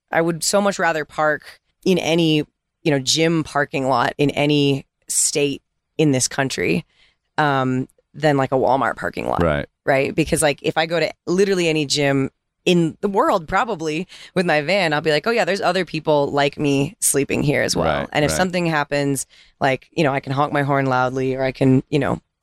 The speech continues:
Speaker 1: bang on the doors of people and be like, "Help."
Speaker 2: Mm-hmm.
Speaker 1: Um, and that would even be extreme. Like, I can't imagine something like that happening. But, yeah, I mean, I'm sure it does.
Speaker 2: Right.
Speaker 1: It has, right?
Speaker 2: Right.
Speaker 1: Like, there's, like, that whole, the Gabby Petito thing. That girl was a van lifer, and, you know, she was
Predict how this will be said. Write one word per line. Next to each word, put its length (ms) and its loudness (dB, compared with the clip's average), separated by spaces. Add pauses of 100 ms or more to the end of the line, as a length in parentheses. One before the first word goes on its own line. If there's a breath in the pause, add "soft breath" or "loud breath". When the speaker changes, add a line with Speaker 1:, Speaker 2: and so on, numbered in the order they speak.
Speaker 1:
bang 180 0
on 80 0
the 60 -2
doors 260 2
of 80 -10
people 140 4
and 60 -2
be 60 0
like, 120 0
"Help." 360 -2 (200)
Speaker 2:
Mm-hmm. 360 4
Speaker 1:
Um, 460 -2 (380)
and 100 4
that 120 2
would 100 -4
even 180 -8
be 100 -12
extreme. 440 -2
Like, 120 0
I 80 2
can't 220 -4
imagine 560 -2
something 300 0
like 140 -2
that 160 0
happening. 360 -6
But, 220 0 (240)
yeah, 160 0
I 60 -2
mean, 260 -10
I'm 60 -20
sure 180 -2
it 80 -4
does. 480 -2
Speaker 2:
Right. 240 0
Speaker 1:
It 60 -4
has, 560 -6
right? 120 0
Speaker 2:
Right. 220 -4
Speaker 1:
Like, 140 -12
there's, 420 -2 (500)
like, 120 -4 (100)
that 180 0
whole, 300 -4
the 100 2
Gabby 300 0
Petito 400 0
thing. 220 -2
That 120 -2
girl 160 2
was 140 0
a 40 -4
van 200 0
lifer, 380 0
and, 260 0 (640)
you 100 0
know, 140 2
she 160 -2
was 260 0